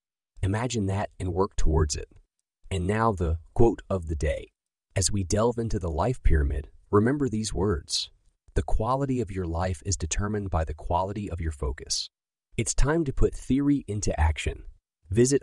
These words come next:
audreylawrence dot org slash toolkit to find a free worksheet that guides you through building your life pyramid.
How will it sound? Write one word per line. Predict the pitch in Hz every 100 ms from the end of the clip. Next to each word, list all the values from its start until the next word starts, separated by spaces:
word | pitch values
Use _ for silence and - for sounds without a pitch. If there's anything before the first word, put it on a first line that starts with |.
| -
audreylawrence | 107 123 123 101 101 107 -
dot | 95 90
org | 95 87 87 95
slash | - - 95 92 -
toolkit | - 151 151 - - - _ _
to | 107
find | - 110 101
a |
free | - - 131 147
worksheet | 113 120 - 117 -
that | 82
guides | 82 90 107 104
you |
through | 101 - 95
building | 85 101 107 110
your | 92
life | 76 87 87
pyramid. | - 82 65 - -